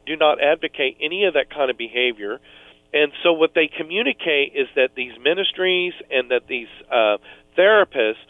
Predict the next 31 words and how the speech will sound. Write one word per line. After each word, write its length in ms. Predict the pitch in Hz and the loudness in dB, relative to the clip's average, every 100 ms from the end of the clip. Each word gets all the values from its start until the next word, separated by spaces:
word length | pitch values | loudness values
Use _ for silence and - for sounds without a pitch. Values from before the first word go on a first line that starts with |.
| - _ | -20 _
are 160 | - 143 - | 0 0 2
somehow, 680 | 180 196 160 143 127 127 - - _ _ _ | 2 2 0 2 4 2 -2 -20 _ _ _
you 100 | 147 | -2
know, 180 | 139 127 - 143 | 0 0 0 2
shocking 420 | 160 165 - 170 | 2 2 0 -6
these 240 | 165 160 - | -6 -10 -10
people 600 | 175 170 156 160 156 151 - | -6 -6 2 4 6 4 2
or 160 | 135 | 0
using 520 | 123 143 151 160 139 123 - | 0 -2 -2 -2 -4 -4 -4
some 160 | 143 | -4
kind 320 | - 147 135 | 0 0 2
of 160 | 123 113 - - _ - | 0 -2 -10 -20 _ 0
I 180 | 143 156 | 2 2
V 240 | 151 147 | -2 -8
drip 520 | - 135 147 147 147 - | -2 2 4 6 4 2
or, 280 | 127 120 113 - | 2 2 2 -4
you 100 | 143 | -2
know, 120 | 123 | -2
pornography 640 | - 143 135 139 151 156 151 | -2 -4 0 2 0 -4 -8
use. 380 | 135 143 139 - - - _ _ 135 | -4 -2 -2 -6 -20 -20 _ _ -4
Nobody 540 | 165 220 240 160 131 123 | 2 4 6 4 2 -6
practices 680 | - 147 147 143 - 135 - - | -2 -2 0 -8 -6 -8 -8 -8
any 260 | 165 196 185 | -8 -2 -2
of 100 | 139 | 0
that 180 | 131 | -2
kind 200 | - 135 | -2 -4
of 60 | 120 | -4
behavior. 500 | 117 117 120 104 101 - - - - | -8 -4 -6 -6 -14 -14 -20 -4 0
Electroshock 640 | 147 208 - 240 190 151 _ | 2 2 0 0 2 2 _
therapy 420 | 151 156 151 135 | 2 4 2 -6
can 180 | - | -8